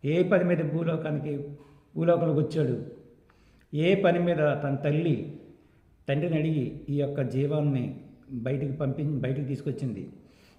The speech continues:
ఈ విషయాలనే తను గ్రహించుకున్నాడు. అలాగే, అలాగే మెస్సయ్యను నమ్మిన మనం కూడా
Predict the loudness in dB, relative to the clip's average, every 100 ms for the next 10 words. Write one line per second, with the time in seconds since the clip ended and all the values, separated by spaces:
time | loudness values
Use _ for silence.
0 | -2 0 0 2 2 2 0 -2 -2 0
1 | -2 -2 -4 -4 -4 -2 -2 -4 -8 -18
2 | -20 -20 -20 _ -2 0 2 2 2 0
3 | 0 -2 0 0 0 0 -2 -4 -4 -6
4 | -8